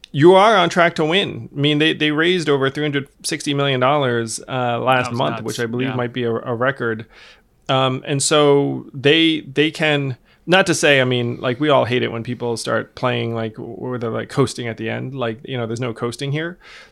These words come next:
Speaker 1: Um,
Speaker 2: Right.
Speaker 1: but campaign smart, uh, keep on, um,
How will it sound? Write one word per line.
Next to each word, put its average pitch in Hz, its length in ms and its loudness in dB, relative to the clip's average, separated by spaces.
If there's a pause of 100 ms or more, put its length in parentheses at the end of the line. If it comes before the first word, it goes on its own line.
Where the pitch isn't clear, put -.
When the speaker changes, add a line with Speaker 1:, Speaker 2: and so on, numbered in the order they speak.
(140)
Speaker 1:
Um, 127 380 0
Speaker 2:
Right. 123 80 -2
Speaker 1:
but 139 300 2
campaign 170 500 0
smart, 143 560 2 (260)
uh, 127 300 2
keep 156 240 -6
on, 135 400 2 (580)
um, 120 460 -2